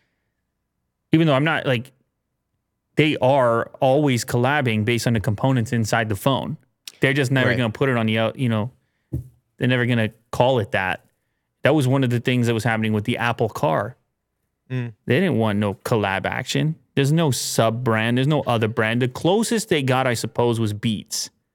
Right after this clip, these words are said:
Speaker 2: Oh.
Speaker 1: letting the Beats brand live
Speaker 2: Right.
Speaker 1: under the Apple umbrella, but never, I don't think the two words were ever connected.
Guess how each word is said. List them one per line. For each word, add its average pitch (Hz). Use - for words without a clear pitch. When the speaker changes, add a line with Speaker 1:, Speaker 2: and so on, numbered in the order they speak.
Speaker 2:
Oh. 131
Speaker 1:
letting 127
the 117
Beats 117
brand 110
live 110
Speaker 2:
Right. -
Speaker 1:
under 110
the 107
Apple 107
umbrella, 110
but 123
never, 147
I 120
don't 190
think 170
the 143
two 151
words 131
were 117
ever 117
connected. -